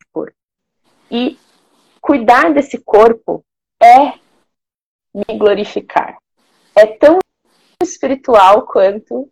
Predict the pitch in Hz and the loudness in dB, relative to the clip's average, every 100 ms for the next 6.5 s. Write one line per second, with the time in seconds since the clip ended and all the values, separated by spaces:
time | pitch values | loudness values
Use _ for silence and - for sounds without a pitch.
0 | _ 185 208 220 220 214 196 202 208 196 | _ -10 -6 -6 -2 -2 -2 -6 -6 -4
1 | 190 190 - 208 - - 139 _ _ _ | -4 -6 -6 -8 -8 -16 -20 _ _ _
2 | _ - 190 180 202 208 175 - 165 - | _ 0 4 4 2 -4 -10 -12 -14 -14
3 | 165 _ _ 170 175 170 254 - 311 _ | -16 _ _ -16 -12 -8 -6 -6 -8 _
4 | - 196 180 165 160 151 151 170 202 - | 2 4 4 2 0 -6 -6 -10 -12 -8
5 | - 202 262 302 233 170 160 151 151 147 | 0 2 2 -2 -2 -2 -4 -8 -18 -20
6 | _ - 175 180 | _ -4 0 0